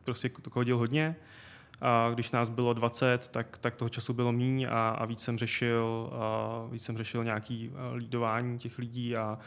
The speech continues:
a hodně architekturu a, a de-, designy a podobně. A, a, a potom postu-, a postupně každý rok,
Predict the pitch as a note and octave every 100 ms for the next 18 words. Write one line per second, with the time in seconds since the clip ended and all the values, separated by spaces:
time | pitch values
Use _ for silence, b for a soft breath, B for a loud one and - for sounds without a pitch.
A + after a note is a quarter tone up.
0 | B B B A#2 G#2+ G#2+ A#2 A2+ A2 A2
1 | A2 B2+ A#2+ A#2+ A#2+ A#2 A#2 A#2 A2+ G#2
2 | G#2 - G#2+ A2 A#2+ A#2 A2+ A#2 A#2 A#2
3 | - - A2 C3 E3+ F3 B B B B
4 | B B A#2+ A#2 A2+ B2 - - C#3 C#3+
5 | D3 C#3 C3 C3+ - C3 C3 - C3 C3+
6 | - B2 A#2 C3 B2+